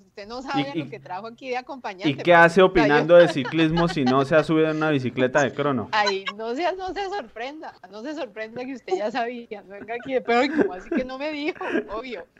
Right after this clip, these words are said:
Speaker 1: Pero no, es en serio, a mí esos aparatos me parecen súper, súper peligrosos. A mí me parece la vaina más inestable y más difícil de manejar que hay,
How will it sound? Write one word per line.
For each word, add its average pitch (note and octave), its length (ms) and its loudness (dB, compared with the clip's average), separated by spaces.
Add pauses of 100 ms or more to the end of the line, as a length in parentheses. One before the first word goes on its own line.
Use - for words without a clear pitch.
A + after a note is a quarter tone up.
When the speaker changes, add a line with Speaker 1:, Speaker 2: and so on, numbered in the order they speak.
(220)
Speaker 1:
Pero B3+ 140 -4
no, C#4 120 -6
es A#3 120 -6
en C4 100 -10
serio, B3+ 200 -6
a A3 40 -12
mí G#3+ 80 -10
esos A#3+ 160 -8
aparatos A#3 460 -8
me B3 100 -12
parecen A3 360 -8
súper, A#3+ 380 -6
súper G#3 280 -10
peligrosos. F3+ 640 -6
A F#3 80 -8
mí F#3+ 180 -10
me G#3 120 -8
parece A3 180 -4
la G3+ 80 4
vaina F3 200 -2
más G3 240 -6
inestable G#3+ 500 -6
y G#3 40 -6
más F#3+ 200 -8
difícil G3+ 420 -8
de G#3 80 -4
manejar F3 420 -6
que G3 160 -2
hay, G3+ 300 -2